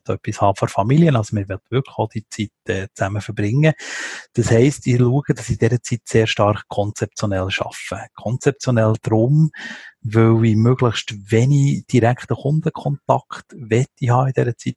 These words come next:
wo ich unterwegs bin, damit ich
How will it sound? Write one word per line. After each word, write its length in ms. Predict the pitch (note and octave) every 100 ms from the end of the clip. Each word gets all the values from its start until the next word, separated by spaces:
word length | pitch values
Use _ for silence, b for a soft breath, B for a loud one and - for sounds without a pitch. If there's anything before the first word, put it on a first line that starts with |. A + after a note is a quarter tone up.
| -
wo 80 | A#2
ich 120 | G#2+
unterwegs 640 | G#2 G2 G2+ C#3 - -
bin, 240 | - C#3 C#3+ B B B B
damit 340 | - A2 A#2+ - -
ich 420 | B2 B2 B2+ -